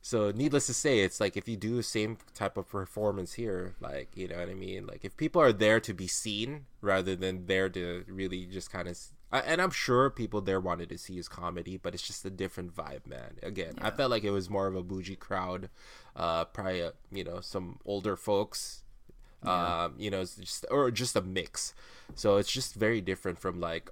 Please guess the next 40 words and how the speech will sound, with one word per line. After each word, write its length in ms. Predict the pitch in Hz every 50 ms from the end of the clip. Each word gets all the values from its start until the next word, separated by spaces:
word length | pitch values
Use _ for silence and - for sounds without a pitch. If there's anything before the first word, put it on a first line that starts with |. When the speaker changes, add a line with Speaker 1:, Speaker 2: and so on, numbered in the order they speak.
| -
Speaker 1:
a 100 | - 92
college 640 | - - - 95 90 87 87 85 85 85 87 - -
crowd 720 | - - 90 85 85 85 85 85 85 85 85 87 87 -
or, 340 | - 85 87 85 85 85 85
like, 240 | 87 85 85 85 -
a 80 | 92
young, 640 | 92 92 92 95 90 90 90 87 90 92 92 95 90 - - - - - - - - - - - -
you 140 | 85 82 80
know, 400 | - 80 82 - - - - - - - - - - - -
young 280 | 104 113 110 101 104 98
demographic, 800 | 101 95 101 98 90 98 95 92 92 92 - - 98 92 90 - - - -
a 40 | 95
yappy 420 | 92 92 95 95 98 101 - 101 92
Speaker 2:
Mm-hmm. 80 | 82
Speaker 1:
crowd, 560 | - - 101 95 92 92 95 95 95 92 90 98
you 80 | 98
know 80 | 95 95
what 80 | 95 98
I 60 | 92
mean? 260 | 92 90 95 95 90
That 140 | 87 85 -
pretty 200 | - 101 92 90
much 260 | 87 87 80 - -
just 340 | - 87 85 85 87 92 - - -
Speaker 2:
Yeah. 120 | - 87
Speaker 1:
eats 160 | - - -
that. 340 | - 90 71 65 65 - -
So, 100 | - 113
like, 220 | 110 117 113 - -
the 120 | 131 -
energy 540 | 127 127 131 139 147 131 - 143 151 156 160
that 240 | 131 110 92 - -
you'd 140 | 104 -
see 180 | - - 104 104
from 220 | - - 101 92
his 140 | 95 87 -
previous 340 | - - 104 92 90 92 -
specials, 440 | - - 92 92 - - 95 92 -
from, 240 | - - 92 87 87
like, 140 | 85 85